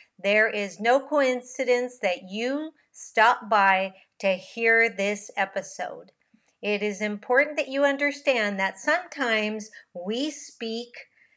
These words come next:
English and sometimes we speak Español and sometimes we speak Spanglish. Hablamos español, hablamos inglés, y a veces hablamos Spanglish.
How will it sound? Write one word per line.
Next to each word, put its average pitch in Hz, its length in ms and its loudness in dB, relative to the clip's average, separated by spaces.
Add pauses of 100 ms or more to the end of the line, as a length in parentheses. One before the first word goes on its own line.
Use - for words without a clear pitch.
(880)
English 269 720 0 (340)
and 202 240 0
sometimes 277 840 0
we 214 180 -6
speak 226 680 -10 (440)
Español 208 760 4 (540)
and 196 200 -4
sometimes 254 800 -2 (240)
we 226 340 -4
speak 233 480 -12
Spanglish. 196 840 -6 (220)
Hablamos 202 600 0
español, 208 720 0 (360)
hablamos 196 640 0
inglés, 240 760 0 (220)
y 185 80 -6
a 180 160 -2
veces 277 440 0
hablamos 247 600 2 (260)
Spanglish. 196 960 -2